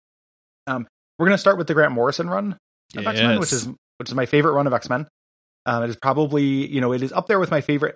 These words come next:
Speaker 1: comics. You know, like, I don't think that is as, quite as, as good as, like, Planetary or The Invisibles or anything, but it's really up there. Um, I love it. It is, it's the same way that the show is kind of like a, the, the cartoon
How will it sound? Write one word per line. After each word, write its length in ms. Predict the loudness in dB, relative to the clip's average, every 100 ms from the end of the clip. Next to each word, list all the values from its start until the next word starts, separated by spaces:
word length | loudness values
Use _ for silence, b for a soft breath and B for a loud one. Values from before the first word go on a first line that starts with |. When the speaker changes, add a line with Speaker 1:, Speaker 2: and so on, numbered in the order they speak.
| _
Speaker 1:
comics. 640 | -4 -2 -2 -6 -12 -12 -16 _ _ -8
You 80 | -2
know, 140 | 0
like, 160 | 0 0
I 40 |
don't 160 | -2 -2
think 160 | -2
that 140 | -2 -2
is 140 | -4
as, 200 | -6 -8 -14 _ _ -2
quite 140 | 2
as, 60 | 2
as 100 | 4
good 140 | 2
as, 80 | 2
like, 160 | -2 -2
Planetary 480 | -4 -2 0 2 2
or 120 | -2
The 80 | -2
Invisibles 500 | -6 -6 -4 -4 -4
or 60 |
anything, 380 | -6 -6 -6 -4
but 120 | -4
it's 140 | -4 -4
really 320 | 0 0 0
up 100 | -2
there. 260 | -4 -4 -6 -10 _ _ _ _ _
Um, 220 | -8 -6 -4
I 60 |
love 180 | 2 4
it. 180 | 4 2
It 120 | 0 2
is, 240 | 2 0
it's 220 | -4 -4
the 80 | -2
same 200 | 2 4
way 100 | 2
that 100 | 0
the 140 | -2
show 300 | -2 0 2
is 100 | 2 0
kind 220 | -2 -2
of 100 | 0
like 240 | -2 -4
a, 260 | -6 -4 -4
the, 160 | -4 -4
the 180 | -6
cartoon 520 | -2 -2 0 -2 -4